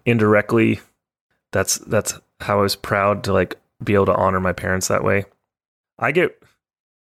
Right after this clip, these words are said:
I don't know why, but I've just accepted about this, this about myself. I, I get the most choked up when my friends, like, when something goes well for them,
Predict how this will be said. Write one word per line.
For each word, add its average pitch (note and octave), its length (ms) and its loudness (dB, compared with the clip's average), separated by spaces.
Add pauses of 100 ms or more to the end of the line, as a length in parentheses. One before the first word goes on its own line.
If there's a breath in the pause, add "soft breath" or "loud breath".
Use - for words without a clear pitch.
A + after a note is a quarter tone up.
(120)
I A#2 100 -2
don't E3 140 -2
know A#2 120 4
why, A2 320 4
but A#2 120 2
I've G#2+ 80 0
just A#2 200 -6
accepted A2 380 -2
about A2+ 240 0
this, - 260 -4 (120)
this B2+ 260 -4
about A#2 200 0
myself. A2 400 0
I, G2+ 160 2
I G2+ 120 0
get C3 140 0
the G#2 60 -2
most G#2 220 0
choked G#2+ 280 0
up G2+ 220 0
when G2 160 0
my F2 140 0
friends, G2+ 460 0
like, G2+ 240 0 (160)
when G2 100 -2
something G2+ 300 -2
goes G2+ 200 2
well F#2+ 180 4
for G2+ 140 0
them, G2+ 320 0